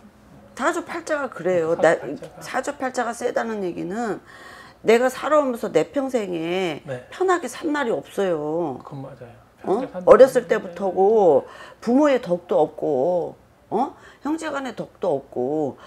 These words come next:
Speaker 1: 내가 자수성가하고 살아야 되고, 그죠?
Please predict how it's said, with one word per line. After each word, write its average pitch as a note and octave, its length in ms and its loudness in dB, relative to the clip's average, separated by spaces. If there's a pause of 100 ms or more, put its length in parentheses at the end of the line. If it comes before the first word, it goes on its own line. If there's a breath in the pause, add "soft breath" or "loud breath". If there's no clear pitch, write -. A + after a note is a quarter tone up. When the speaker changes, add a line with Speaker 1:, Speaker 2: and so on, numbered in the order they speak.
(240 loud breath)
Speaker 1:
내가 G3 240 4
자수성가하고 A3 800 -2
살아야 A3 400 -6
되고, C#3 760 -2 (460)
그죠? C#4 300 -8